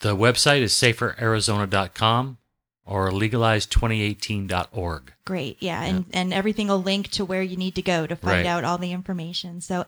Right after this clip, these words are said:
Speaker 2: Alex, thank you so much.
Speaker 1: Thank you, Danny. It's
Speaker 2: Oh,
Speaker 1: been
Speaker 2: I,
Speaker 1: awesome.
Speaker 2: I
Speaker 1: I appreciate
Speaker 2: appreciate it. Yeah.
Speaker 1: it.
Speaker 2: Great
Speaker 1: Yes.
Speaker 2: to meet you.
Speaker 1: You
Speaker 2: And,
Speaker 1: too.
Speaker 2: uh, and good luck. And I
Speaker 1: Thank
Speaker 2: really,
Speaker 1: you.
Speaker 2: I, I'm, I'm excited.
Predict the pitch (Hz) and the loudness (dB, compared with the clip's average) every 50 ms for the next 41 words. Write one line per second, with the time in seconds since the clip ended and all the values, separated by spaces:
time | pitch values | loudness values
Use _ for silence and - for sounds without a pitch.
0 | - 262 269 311 349 370 370 370 - - - - 359 349 370 427 - - 403 392 | 2 4 4 6 6 4 2 0 -2 -6 -8 -4 -4 -4 -4 -4 -6 -6 -6 -4
1 | - 359 320 311 302 311 294 220 202 - - - 123 123 - - 131 117 104 95 | -2 -2 -2 0 0 2 2 2 0 2 4 4 4 4 4 4 2 4 4 4
2 | 107 98 95 95 98 101 262 285 285 262 240 277 302 294 269 226 214 214 214 - | 4 4 4 4 4 4 6 6 6 8 6 6 6 4 4 6 6 6 6 6
3 | 247 269 294 294 277 - - - - - - - 262 220 208 185 - 226 233 214 | 4 4 4 4 4 2 2 2 2 2 2 2 2 2 0 0 0 0 -2 0
4 | 196 202 247 294 240 - 330 269 233 247 269 294 - - 294 285 302 330 349 214 | 2 2 2 2 2 0 -2 -2 0 -2 -2 -4 -4 -4 -4 -2 -2 -2 -2 0
5 | - 233 226 226 214 208 214 214 208 208 208 - - - _ _ - 214 208 208 | 2 2 2 4 4 4 4 4 2 2 0 -4 -10 -20 _ _ -2 -2 -2 -2
6 | 208 202 - 202 - 269 277 226 220 226 240 349 - - - - _ - 220 214 | -2 -6 -6 -2 0 0 0 2 4 4 4 4 2 -2 -10 -12 _ -4 -2 -2
7 | 214 214 208 - - 214 214 202 214 208 262 269 269 262 254 - - 208 208 208 | -2 -4 -4 -4 -4 -4 0 2 2 2 4 2 2 0 0 -2 -2 -2 -2 -2
8 | 202 202 - - - 202 202 196 196 190 196 _ _ _ _ - - 196 208 214 | -4 -6 -6 -4 -2 -2 -2 -2 -6 -8 -12 _ _ _ _ -4 -4 -2 -2 -4
9 | - - - 240 254 254 202 - - - | -2 2 4 6 6 6 4 0 -4 -10